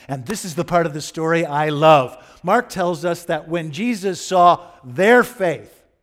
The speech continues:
not the faith of the paraplegic, but the faith of the friends, when Jesus saw their faith, he turns to the paraplegic and says, "Your sins are forgiven you.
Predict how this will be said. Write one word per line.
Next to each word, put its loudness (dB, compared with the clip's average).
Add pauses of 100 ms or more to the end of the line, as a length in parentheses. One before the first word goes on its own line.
(520)
not -2
the -2
faith -2
of -4
the -6
paraplegic, -4 (240)
but 0
the -8
faith -6
of -10
the -12
friends, -4 (200)
when -8
Jesus -6 (140)
saw 0
their 4
faith, -6
he -10
turns -6
to -10
the -4
paraplegic -4
and -12
says, -6 (240)
"Your -4
sins -4
are -4
forgiven -6
you. -6